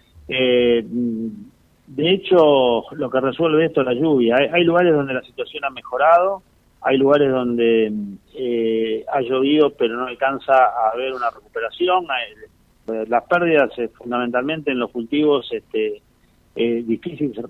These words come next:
difícilmente se reviertan, o sea, este, ya están condicionados los rendimientos.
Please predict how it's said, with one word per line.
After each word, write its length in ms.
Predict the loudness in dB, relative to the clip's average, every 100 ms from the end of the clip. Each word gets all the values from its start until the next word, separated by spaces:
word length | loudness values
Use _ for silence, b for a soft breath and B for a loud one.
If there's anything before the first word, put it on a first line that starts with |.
| -16 -8
difícilmente 680 | -4 -2 -2 -2 -4 -4 -4
se 140 | -4
reviertan, 600 | -4 2 2 2 2 0
o 80 | -2
sea, 420 | -6 -2 -2 -2
este, 220 | -12 _ -4
ya 100 | -2
están 200 | 0 -4
condicionados 600 | -2 -8 -8 -6 -4 -2
los 120 | -4
rendimientos. 720 | -6 -10 -8 -8 -4 -4 -4